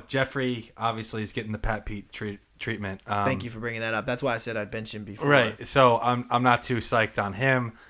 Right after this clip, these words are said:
Speaker 1: Uh, Ertz should be fine. Uh, kinda like Aguilar in a D F S situation because the second receivers have actually done great against the Cardinals. It's been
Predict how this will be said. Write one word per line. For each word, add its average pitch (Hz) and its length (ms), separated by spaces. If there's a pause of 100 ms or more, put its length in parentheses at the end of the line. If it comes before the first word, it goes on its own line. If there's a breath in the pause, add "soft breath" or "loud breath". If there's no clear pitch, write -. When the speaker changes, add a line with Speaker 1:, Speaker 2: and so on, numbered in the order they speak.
(160 soft breath)
Speaker 1:
Uh, 107 360
Ertz 123 360
should 123 160
be 107 100
fine. 113 600 (100)
Uh, 95 580
kinda 117 400
like 104 480
Aguilar 104 760 (540 soft breath)
in 113 420
a 104 300
D 107 180
F 104 140
S - 380
situation 113 920 (300 soft breath)
because 110 560
the 107 120
second 139 340
receivers 104 480
have 101 100
actually 104 380
done 95 240
great 123 400 (100)
against 101 300
the 104 60
Cardinals. 95 500
It's - 160
been 98 260